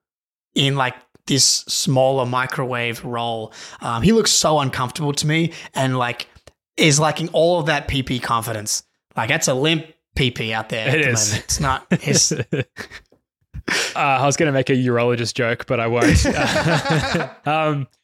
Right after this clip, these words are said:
Speaker 2: so let me ask you another question. How many games are you gonna give the current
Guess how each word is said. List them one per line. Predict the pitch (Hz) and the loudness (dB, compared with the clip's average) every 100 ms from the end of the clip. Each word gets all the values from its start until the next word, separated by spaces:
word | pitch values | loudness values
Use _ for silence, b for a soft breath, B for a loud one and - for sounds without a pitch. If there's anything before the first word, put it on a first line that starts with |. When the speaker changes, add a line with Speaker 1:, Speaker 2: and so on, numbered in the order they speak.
| _ | _
Speaker 2:
so | - 202 202 196 | -2 2 4 2
let | 196 202 | 2 2
me | 202 | 2
ask | 190 185 196 | 2 0 0
you | 180 165 | 2 2
another | 185 208 | 2 0
question. | 127 110 120 113 | -2 -2 -4 -4
How | 110 160 175 170 | -2 0 4 4
many | 165 151 | 4 2
games | 143 139 139 135 127 | 2 2 2 0 0
are | |
you | 139 | 0
gonna | 131 127 | 0 0
give | 131 120 | -2 -2
the | 131 | -2
current | - 139 135 131 | 0 2 2 0